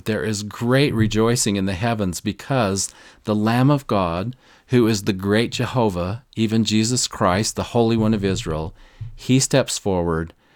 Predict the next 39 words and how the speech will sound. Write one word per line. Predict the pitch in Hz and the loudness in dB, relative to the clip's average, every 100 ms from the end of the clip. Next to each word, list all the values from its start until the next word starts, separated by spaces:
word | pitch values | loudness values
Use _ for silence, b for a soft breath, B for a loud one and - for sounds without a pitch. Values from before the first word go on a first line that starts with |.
| b b | b b
and | 90 | -6
he | - 123 123 | 0 2 4
will | 110 98 - | 4 0 2
open | 107 - 101 | 0 2 0
the | 95 | 0
seals | - 98 90 80 80 - | -2 0 0 -2 -6 -8
and | - 98 87 | -8 -8 -8
carry | - 113 107 98 | -4 0 2 2
out | 92 - | 0 -4
the | 92 | -4
will | 92 101 101 | -2 0 -2
of | 85 | -2
the | 95 | -6
Father | - 95 90 85 | -2 -2 0 -2
in | - 92 - | -4 -6 -6
all | 92 92 | -4 -4
things. | - 98 90 80 82 - - b b b b | -4 -4 -4 -4 -6 -10 -14 b b b b
You | 127 | -4
can | 131 113 | 2 2
feel | - - 147 147 | 2 -2 2 2
that | 107 92 | 2 0
rejoicing | 98 98 110 117 131 - 98 | 0 -2 0 2 2 0 0
in | 95 | 2
your | 98 - | 0 -2
own | 110 131 | 0 2
soul | 127 - 123 131 80 | 0 0 0 2 0
if | 73 | 0
you | 104 | -4
ponder | - - 127 151 104 | -6 -4 -2 2 0
upon | 90 127 127 95 | 0 0 2 2
this | 85 | -2
very | - 92 80 | -4 -2 -2
long. | 82 73 73 78 b b b b b b b - | -4 -6 -6 -8 b b b b b b b -2
You | 123 147 | 2 4
were | 147 | 4
there | 135 107 101 104 | 2 2 2 0
to | 131 | -2
witness | 127 160 113 104 - | 2 2 2 0 0
this. | 85 73 80 - | -4 -4 -4 -8